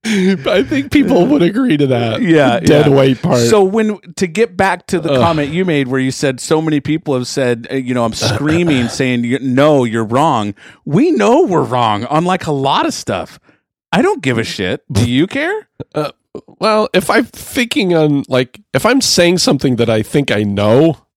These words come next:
Speaker 1: I wanna be right. I don't wanna be giving false
Speaker 2: Yeah, I,
Speaker 1: information,
Speaker 2: I
Speaker 1: but
Speaker 2: get that, but it's not like I'm sitting here being
Speaker 1: if they
Speaker 2: like
Speaker 1: disagree with me about my opinion on something, then no, I do not care.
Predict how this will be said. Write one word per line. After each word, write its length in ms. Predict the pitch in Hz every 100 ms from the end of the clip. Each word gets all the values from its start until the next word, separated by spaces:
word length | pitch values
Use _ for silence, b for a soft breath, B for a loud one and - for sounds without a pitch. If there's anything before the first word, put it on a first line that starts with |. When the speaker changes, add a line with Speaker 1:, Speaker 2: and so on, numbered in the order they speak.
| -
Speaker 1:
I 80 | 127
wanna 220 | 196 196
be 160 | 151 107
right. 420 | 87 107 123 95
I 80 | 104
don't 120 | 139
wanna 160 | 131 123
be 220 | 110 101
giving 320 | 104 107 104
false 400 | 82 - 92 95
Speaker 2:
Yeah, 80 | 92 302
I, 40 | 254
Speaker 1:
information, 440 | - 233 190 -
Speaker 2:
I 100 | 214
Speaker 1:
but 100 | -
Speaker 2:
get 200 | 233 233
that, 200 | 160 131
but 120 | 180
it's 120 | 175 -
not 180 | 254
like 180 | 240 208
I'm 120 | 196
sitting 300 | 190 196 185
here 140 | 170 165
being 160 | 170
Speaker 1:
if 60 | 156
they 80 | 175
Speaker 2:
like 120 | 143
Speaker 1:
disagree 720 | 180 - 143 107 113 147 262
with 320 | 294 151 -
me 240 | 110 101 92
about 500 | 92 95 - - -
my 140 | 113 107
opinion 580 | 98 - - 226 214 120
on 160 | 101
something, 460 | 95 110 101 107 101
then 280 | 101 104 107
no, 220 | 107 98
I 100 | 90
do 140 | 95
not 260 | 98 85 -
care. 360 | - - -